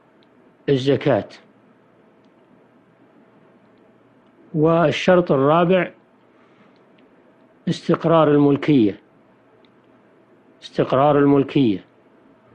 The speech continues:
وذلك مثلا في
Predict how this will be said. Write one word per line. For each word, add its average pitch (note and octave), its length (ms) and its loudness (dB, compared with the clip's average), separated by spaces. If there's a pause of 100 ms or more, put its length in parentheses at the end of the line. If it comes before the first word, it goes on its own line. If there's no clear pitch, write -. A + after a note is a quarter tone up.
(300)
وذلك D3+ 540 2
مثلا C#3 580 2 (1080)
في D#3 500 2